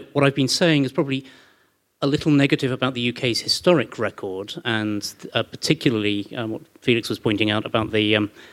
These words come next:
uh, the U K diplomatic effort on, on climate, which I think has been significant and has been, um, influential and effective. Um, the problem is that the, the current, um, U K administration,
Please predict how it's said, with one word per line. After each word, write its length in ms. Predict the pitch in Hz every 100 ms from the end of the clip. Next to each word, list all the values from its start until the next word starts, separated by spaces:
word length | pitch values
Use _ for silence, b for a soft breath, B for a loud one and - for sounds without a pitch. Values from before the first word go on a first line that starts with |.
| B B
uh, 80 | 113
the 120 | 107
U 100 | 107
K 160 | 110 117
diplomatic 640 | 95 117 120 117 - 101
effort 260 | 98 - 101
on, 180 | 101 101
on 120 | 107
climate, 300 | - 104 92
which 120 | -
I 60 | 107
think 140 | 110
has 200 | 107 131
been 180 | 127 104
significant 520 | - 110 107 113 101
and 80 | 95
has 160 | - 107
been, 360 | - 104 98 104 b b b b
um, 300 | - 104 104 -
influential 600 | 123 110 117 110 104 107 107
and 180 | 107
effective. 480 | 104 123 113 - 95 B B B B -
Um, 360 | 131 131 - _ -
the 80 | 127
problem 500 | - 185 147 131 135
is 220 | 131 120
that 160 | - 98
the, 180 | 123 117
the 120 | 113
current, 680 | - 175 135 101 - - -
um, 680 | 113 110 104 101 - - - -
U 200 | 113 107
K 140 | 110
administration, 800 | 104 107 - 117 110 - 117